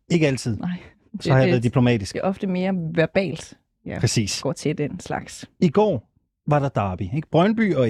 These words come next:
Speaker 1: F C K mødtes, det
Speaker 2: Ja,
Speaker 1: gjorde
Speaker 2: det er
Speaker 1: de
Speaker 2: rigtigt.
Speaker 1: i Parken. Øh, og der skulle spilles fodboldkamp i herrenes bedste fodboldrække. Øh, det forløb, øh, sådan her,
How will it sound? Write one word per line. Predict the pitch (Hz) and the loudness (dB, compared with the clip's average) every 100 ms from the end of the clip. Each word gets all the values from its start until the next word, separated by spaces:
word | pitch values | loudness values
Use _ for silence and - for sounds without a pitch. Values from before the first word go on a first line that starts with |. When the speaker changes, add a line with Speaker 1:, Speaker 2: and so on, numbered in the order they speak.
| 107 | 0
Speaker 1:
F | |
C | - | -4
K | - 196 180 | 0 0 2
mødtes, | 120 147 220 196 | 2 2 2 -2
det | - | 0
Speaker 2:
Ja, | 196 | 2
Speaker 1:
gjorde | 240 143 | 2 2
Speaker 2:
det | |
er | 156 | 0
Speaker 1:
de | |
Speaker 2:
rigtigt. | 120 214 - | -4 -12 -12
Speaker 1:
i | - | -4
Parken. | 147 151 196 214 - _ _ - | 2 2 4 2 0 _ _ 0
Øh, | 143 135 131 131 127 | 4 6 4 2 0
og | 135 | 0
der | 185 | 0
skulle | 196 214 | 0 -2
spilles | - 190 170 | 0 2 4
fodboldkamp | 185 208 220 - 165 147 | 2 2 0 0 -2 0
i | 139 | 2
herrenes | 127 131 160 | 4 4 0
bedste | - 143 - - | 2 0 0 -2
fodboldrække. | 123 113 123 104 98 98 101 - - - - | 2 2 4 2 0 -4 -6 -10 -18 -14 -6
Øh, | 113 104 - - | -4 -4 -8 0
det | 196 | 0
forløb, | - 202 254 254 _ - | 2 0 0 -2 _ -6
øh, | 156 147 | -4 -2
sådan | - 156 175 | 0 2 4
her, | 143 117 | 2 2